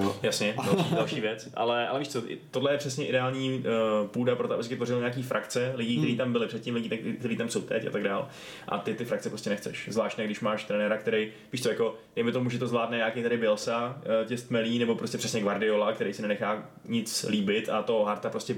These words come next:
Speaker 2: vyrazí z toho klubu. Eh, ale ten Lampard, jako jasně, je to legenda, ale opravdu je už natolik established trenér, aby se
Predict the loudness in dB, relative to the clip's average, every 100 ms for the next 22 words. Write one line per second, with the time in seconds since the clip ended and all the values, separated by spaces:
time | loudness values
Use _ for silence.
0 | 0 0 2 0 -4 -2 -2 -2 -4 -6
1 | -8 -18 -18 -18 -6 0 2 4 2 2
2 | 2 0 0 0 -2 0 2 2 2 2
3 | 2 2 2 2 0 -2 -2 0 2 0
4 | -4 -10 -16 -20 -20 -20 -10 -6 0 0
5 | 2 0 0 -2 -6 -12 -2 0 2 -2
6 | -4 -2 0 0 -2 -6 -20 -20 -20 -10
7 | -4 0 0 0 -2 0 2 4 4 2
8 | 2 2 2 -2 0 2 4 2 2